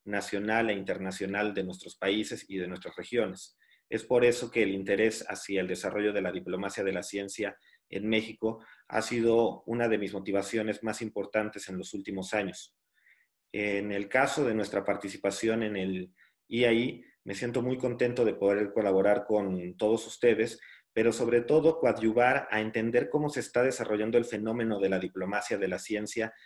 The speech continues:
en Latinoamérica. Si bien es cierto que, eh, este fenómeno ha sido conceptualizado a partir de unas décadas atrás, sobre todo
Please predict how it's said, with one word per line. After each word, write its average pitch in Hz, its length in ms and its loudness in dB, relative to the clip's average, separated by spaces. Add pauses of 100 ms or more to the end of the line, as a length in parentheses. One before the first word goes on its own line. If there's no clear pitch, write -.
(160)
en 104 160 0
Latinoamérica. 101 840 -2 (460)
Si - 180 -8
bien 113 200 2
es 123 100 -2
cierto 127 440 0
que, 95 520 4 (240)
eh, 101 300 2
este - 360 -4
fenómeno 110 500 0
ha 104 40 0
sido 110 240 -2
conceptualizado 98 640 -2
a 107 80 -2
partir 101 380 -2
de 104 120 0
unas 101 360 -4
décadas 101 420 -2
atrás, 104 420 0 (220)
sobre - 320 2
todo 160 480 4